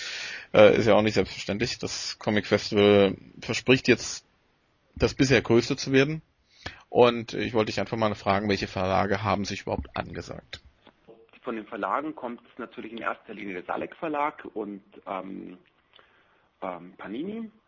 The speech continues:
Speaker 2: Die bringen auch die meisten Zeichner und dann der nächstgrößte ist dann Reprodukt. Und, ähm, ja, und von denen, äh, alle Verlage, die so ein bisschen kleiner sind, sind eigentlich wirklich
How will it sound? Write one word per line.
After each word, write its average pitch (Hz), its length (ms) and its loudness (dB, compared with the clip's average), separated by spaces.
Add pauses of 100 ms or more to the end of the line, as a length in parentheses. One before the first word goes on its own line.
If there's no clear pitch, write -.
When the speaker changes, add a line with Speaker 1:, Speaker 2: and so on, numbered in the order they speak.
(440)
Speaker 2:
Die 240 80 -16
bringen 123 220 -8
auch 107 120 -6
die 107 100 -16
meisten 98 440 -10
Zeichner 151 480 -6
und - 240 -12
dann 110 100 -4
der 110 120 -8
nächstgrößte 110 580 -12
ist - 100 -20
dann 95 140 -12
Reprodukt. - 640 -10 (460)
Und, 117 380 -8 (140)
ähm, 113 380 -4 (1000)
ja, 117 160 4
und - 200 0
von 107 140 -12
denen, 101 360 -6
äh, - 40 -10 (380)
alle 120 320 -4 (340)
Verlage, 110 360 -2
die 107 60 -14
so 113 100 -12
ein 110 80 -10
bisschen 110 240 -12
kleiner 123 320 -6
sind, 120 240 -16
sind 104 120 -16
eigentlich - 280 -18
wirklich - 400 -20